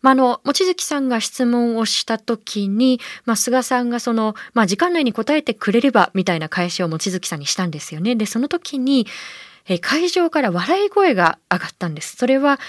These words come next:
あの、官房長官側、あるいはその、まあ、政府側のスタッフではなくって、記者側からこう、冷笑するような声が、ははははっていうふうに上がったんですよね。私、その時何とも言えない気持ちになりまして、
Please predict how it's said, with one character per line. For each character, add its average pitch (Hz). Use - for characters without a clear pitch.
あ 254
の、 226
官 277
房 302
長 294
官 269
側、 240
あ 233
る 277
い -
は 240
そ 226
の、 185
ま 240
あ、 -
政 294
府 311
側 277
の 320
ス -
タ 285
ッ -
フ -
で 175
は 160
な 170
く 180
っ -
て、 -
記 -
者 359
側 339
か 330
ら 311
こ 269
う、 185
冷 226
笑 381
す 349
る 330
よ 330
う -
な 233
声 185
が、 156
は 165
は 175
は 165
は 175
っ -
て 165
い 156
う -
ふ -
う 156
に 151
上 151
が 156
っ -
た 160
ん 165
で 160
す -
よ 165
ね。 170
私、 208
そ 233
の 247
時 254
何 220
と 262
も 254
言 254
え -
な 254
い 247
気 -
持 233
ち 233
に 220
な 220
り 220
ま 214
し -
て、 170